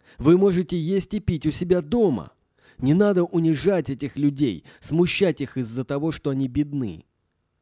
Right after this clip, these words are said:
Что сказать вам? Похвалить ли вас за это?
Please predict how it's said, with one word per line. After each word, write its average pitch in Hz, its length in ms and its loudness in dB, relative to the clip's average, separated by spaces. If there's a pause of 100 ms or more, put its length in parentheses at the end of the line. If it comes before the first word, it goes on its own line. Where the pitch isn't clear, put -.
(320)
Что - 200 -4
сказать 165 460 -8
вам? 92 260 -14 (520)
Похвалить 156 520 2
ли 226 80 -4
вас 180 180 -4
за 113 120 -6
это? 92 360 -10